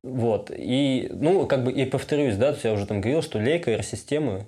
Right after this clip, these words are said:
зеркальные собираются тоже достаточно бюджетно, то есть вы там Р четыре, я не знаю, за двадцать тысяч купите, и там Summicron канадский пятьдесят два тоже за двадцать тысяч рублей купите, и это, как бы, ну, типа, для Leica это вообще...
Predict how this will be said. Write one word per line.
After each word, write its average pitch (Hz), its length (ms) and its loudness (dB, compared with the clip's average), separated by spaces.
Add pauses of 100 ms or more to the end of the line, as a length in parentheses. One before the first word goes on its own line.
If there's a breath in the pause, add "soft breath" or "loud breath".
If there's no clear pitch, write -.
зеркальные 98 560 0
собираются 104 680 0
тоже 92 260 -4
достаточно 90 520 -6
бюджетно, 98 440 -2
то 92 100 -6
есть - 120 -8
вы 98 60 -4
там 92 260 -6
Р 90 100 -6
четыре, - 440 -4
я 90 80 -2
не 90 80 -4
знаю, 92 260 -4
за 95 80 -4
двадцать 92 300 -6
тысяч - 180 -8
купите, 95 500 -8
и 98 360 -2
там 90 180 -6
Summicron 107 600 -2
канадский 95 500 -4
пятьдесят - 320 -8
два 90 220 -4
тоже 87 240 -6
за 85 120 -10
двадцать 90 280 -8
тысяч - 180 -14
рублей 90 240 -10
купите, - 400 -12
и 92 60 -4
это, 95 260 -6
как 90 160 -8
бы, 90 120 -6
ну, 98 120 -2
типа, - 260 -16
для 87 180 -6
Leica 107 280 -4
это - 180 -14
вообще... - 320 -12